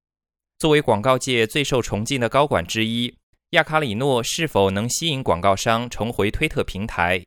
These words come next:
引发各界关注。马斯克周五发表推文说，他仍将负责推特的设计和技术业务，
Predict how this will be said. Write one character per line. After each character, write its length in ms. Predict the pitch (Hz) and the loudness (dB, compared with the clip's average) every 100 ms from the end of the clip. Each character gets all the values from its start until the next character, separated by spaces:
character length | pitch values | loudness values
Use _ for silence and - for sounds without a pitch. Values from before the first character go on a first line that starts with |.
| _ | _
引 160 | 98 85 | -8 -2
发 240 | 104 104 | 2 2
各 180 | - 101 | 2 -2
界 160 | 92 | 0
关 240 | 87 113 123 | 0 0 0
注。 360 | 135 101 80 _ _ _ _ _ _ | -2 -2 -4 _ _ _ _ _ _
马 180 | 120 127 | 2 2
斯 120 | 131 | 2
克 260 | - 170 131 | 2 2 4
周 240 | 135 156 | 4 2
五 80 | 113 | 2
发 180 | 98 123 | 0 0
表 160 | 113 | 2
推 160 | 90 117 | 0 2
文 200 | 107 98 | 2 0
说， 400 | - 107 110 110 _ _ _ | 0 2 2 0 _ _ _
他 100 | - | 0
仍 180 | 165 139 | 2 0
将 220 | 156 170 | -2 -4
负 180 | 170 147 | -4 -4
责 240 | 104 98 | 0 0
推 220 | 104 143 143 | 2 0 0
特 160 | 143 | 0
的 80 | 110 | 0
设 260 | - 165 120 | 0 0 0
计 300 | - 101 82 | 0 -4 -4
和 260 | - 98 | -2 -2
技 160 | 104 165 | 0 -2
术 200 | 123 98 | -2 -2
业 180 | 98 90 | 2 2
务， 320 | 90 85 | 0 -6